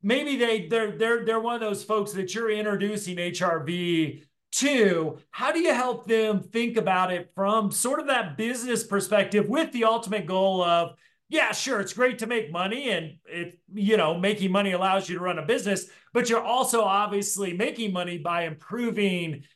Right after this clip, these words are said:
the patient experience and the patient's outcomes at the same time. So I would love to, to kind of explore with you how you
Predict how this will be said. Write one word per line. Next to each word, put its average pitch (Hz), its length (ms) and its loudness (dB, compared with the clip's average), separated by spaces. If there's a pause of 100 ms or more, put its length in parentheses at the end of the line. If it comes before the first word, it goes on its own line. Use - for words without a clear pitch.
(120)
the 196 80 2
patient 208 440 2
experience 170 1120 0
and 165 360 -2
the 160 60 -6
patient's 165 440 -2
outcomes 151 1000 0 (400)
at 175 200 2
the 175 120 -6
same 156 320 0
time. 156 420 0
So 208 200 4
I 196 180 4
would 220 160 -2
love 277 380 0
to, 208 380 0 (260)
to 220 180 2
kind 220 340 -2
of 202 260 0
explore 214 680 0
with 202 320 2
you 196 200 2
how 254 360 0
you 240 560 -2